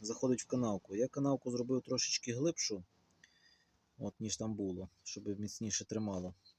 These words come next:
Небагато, десь міліметр глибше дав на дві сторони. Але виліз нюанс, що в нас це кільце почало з'їжджати в боки. Тобто, коли воно з'їжджає, ну, дуже малий захват мало. І коли воно з'їжджає,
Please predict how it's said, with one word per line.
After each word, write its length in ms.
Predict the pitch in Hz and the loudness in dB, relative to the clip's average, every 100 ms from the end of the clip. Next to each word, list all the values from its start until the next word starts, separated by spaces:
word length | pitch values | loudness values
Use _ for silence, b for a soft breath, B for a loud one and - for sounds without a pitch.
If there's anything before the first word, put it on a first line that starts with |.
| _ | _
Небагато, 640 | 131 127 120 123 120 120 104 | -10 -6 0 2 2 0 -2
десь 200 | 101 104 | -4 -2
міліметр 520 | 104 101 110 - 85 | 0 0 0 -4 -6
глибше 360 | 95 101 - | -4 -4 -6
дав 220 | 92 90 92 | -6 -6 -4
на 120 | 92 | -4
дві 200 | 92 95 | -4 -6
сторони. 440 | - 95 107 143 - B B B B B B _ _ - | -4 -4 -2 -2 -6 B B B B B B _ _ 0
Але 440 | 107 113 110 110 B B B _ | 4 6 6 4 B B B _
виліз 460 | 104 123 131 123 123 | 2 4 4 2 2
нюанс, 280 | 131 131 - | 0 0 0
що 360 | - 117 113 - _ _ - | 2 4 4 0 _ _ -2
в 60 | |
нас 160 | 120 117 | 0 2
це 120 | 113 | 0
кільце 460 | - 113 - 160 165 _ b b b _ - | 0 -2 0 0 -2 _ b b b _ -4
почало 420 | 113 131 120 113 | 2 4 4 4
з'їжджати 480 | 107 117 117 110 104 | 4 4 4 4 0
в 60 | |
боки. 400 | 104 110 - 92 80 _ _ _ | -2 -4 -2 -4 -4 _ _ _
Тобто, 300 | - - 98 - | -14 -8 -10 0
коли 120 | 110 | 2
воно 320 | 113 117 120 | 2 2 -2
з'їжджає, 540 | 107 107 110 160 156 95 - _ | -4 -2 2 4 4 0 -8 _
ну, 120 | 107 113 | -8 -2
дуже 260 | 156 127 | 0 0
малий 280 | 120 120 123 | 0 4 4
захват 420 | 117 - 113 101 | 4 2 0 0
мало. 300 | 98 92 90 - B B B B B B | -2 -2 -4 -10 B B B B B B
І 60 | - | -6
коли 180 | - 120 | 0 2
воно 180 | 135 127 | 2 2
з'їжджає, 540 | 131 127 156 165 98 | 0 2 4 4 2